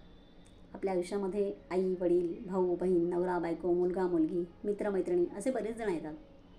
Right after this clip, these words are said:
आपली काळजीही घेतात, पण ते आपल्या शेवटपर्यंत सोबत राहत नाही. कायमस्वरूपी ते आपल्यासोबत नसतात, काहीतरी कारणास्तव ते आपल्यापासून लांब जातातच कालांतराने. त्यामुळे आपल्यासोबत शेवटपर्यंत राहणार कोणी असेल ना, तर ते आपलं शरीर आहे.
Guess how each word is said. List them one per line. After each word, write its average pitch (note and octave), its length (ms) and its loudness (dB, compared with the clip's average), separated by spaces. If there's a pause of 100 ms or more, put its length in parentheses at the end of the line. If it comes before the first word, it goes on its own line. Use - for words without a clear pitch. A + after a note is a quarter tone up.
(500)
आपली A#3+ 200 -2
काळजीही G#3 360 0
घेतात, G3 260 -4 (1300)
पण A3+ 160 -2
ते B3+ 60 -2
आपल्या A#3 260 -4
शेवटपर्यंत B3 520 2
सोबत G#3 240 -2
राहत F#3 240 -2
नाही. - 120 -6 (1040)
कायमस्वरूपी B3 520 0
ते B3 60 -2
आपल्यासोबत G3 400 -2
नसतात, D#3+ 300 -4 (280)
काहीतरी G3+ 340 0
कारणास्तव F#3 560 -2
ते A3 60 -4
आपल्यापासून F3+ 480 -2
लांब F3+ 220 0
जातातच D3+ 480 -6
कालांतराने. D3 560 -6 (840)
त्यामुळे F#3 200 -2
आपल्यासोबत F#3+ 580 -2
शेवटपर्यंत F#3+ 500 -2
राहणार G#3 280 0
कोणी G#3 160 0
असेल G3 260 -2
ना, D#3 60 -4 (320)
तर F3+ 80 -2
ते F3+ 100 -4
आपलं G3 160 -6
शरीर D#3 340 0
आहे. D#3 200 -8